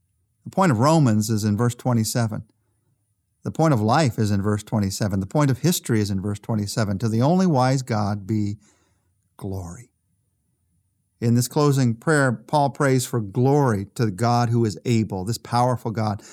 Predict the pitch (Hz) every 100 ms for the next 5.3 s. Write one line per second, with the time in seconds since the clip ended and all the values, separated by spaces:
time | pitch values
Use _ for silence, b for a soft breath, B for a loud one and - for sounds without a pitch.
0 | B - 127 156 143 - 123 95 127 139
1 | 143 123 117 127 117 110 110 117 131 131
2 | 127 123 113 117 117 113 101 107 110 95
3 | 90 - _ _ _ _ _ 120 120 127
4 | 160 160 135 113 131 120 117 135 135 131
5 | 127 110